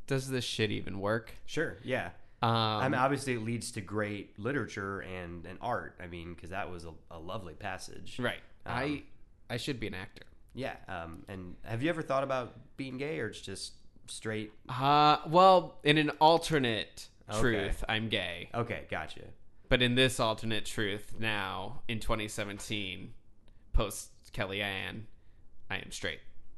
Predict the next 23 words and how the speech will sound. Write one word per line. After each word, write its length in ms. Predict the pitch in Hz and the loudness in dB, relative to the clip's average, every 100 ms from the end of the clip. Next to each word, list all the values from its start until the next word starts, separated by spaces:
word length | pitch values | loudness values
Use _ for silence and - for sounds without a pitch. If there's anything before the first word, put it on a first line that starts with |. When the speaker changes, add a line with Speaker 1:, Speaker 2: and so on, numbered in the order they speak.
| - - - | -12 -14 -8
Speaker 2:
I, 180 | 92 87 - - | -6 -4 -6 -8
it's, 440 | 95 - - - - - - - | -8 -8 -10 -8 -4 -4 -4 -6
it's 160 | 107 | -6
all 80 | 101 | -4
coming 240 | 92 90 76 | -4 -6 -6
back 220 | 73 - | -8 -12
to 80 | - | -14
me 80 | - | -12
now. 160 | - 131 | 0 6
Speaker 1:
Um, 600 | 131 139 131 123 120 139 180 - - | 8 8 8 4 0 -4 -8 -12 -14
Speaker 2:
<laughs> 300 | - - 160 | -16 -2 4
Speaker 1:
okay, 240 | 175 170 | 4 2
so 580 | - 196 185 180 175 - - - - - - - - | 4 10 10 10 4 0 -6 -12 -12 -14 -14 -10 4
even 400 | 233 320 254 151 | 6 8 6 6
then, 440 | 143 151 165 170 - | 8 8 6 2 2
it 80 | 147 | 4
was 220 | 151 - | 4 2
called 420 | - 147 143 139 | 2 6 6 4
more 160 | 139 135 | 2 2
of 100 | 110 | 0
an 120 | 107 - | -4 -4
edict, 640 | 170 170 165 160 160 - - - - | -2 4 6 6 2 2 2 2 0
um, 540 | 120 113 107 104 110 | 0 2 2 0 -4